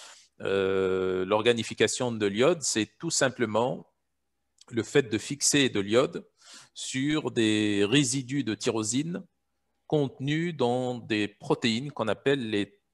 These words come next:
thyroglobulines. Donc, les thyroglobulines sont de grosses protéines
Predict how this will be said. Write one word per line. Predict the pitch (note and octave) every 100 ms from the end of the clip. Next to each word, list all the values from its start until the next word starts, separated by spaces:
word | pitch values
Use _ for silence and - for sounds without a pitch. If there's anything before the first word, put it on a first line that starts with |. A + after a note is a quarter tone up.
| -
thyroglobulines. | D3 C3+ C3+ B2 A2 A2 G#2 D#3+ - _ _ _ _ _ _ _
Donc, | - G2 -
les | - G2
thyroglobulines | - D#3+ C3+ B2 A#2 A#2 D3+ F3+
sont | - C3
de | A#2
grosses | A#2 B2+ D3+ -
protéines | - - - G2 G#2+ E3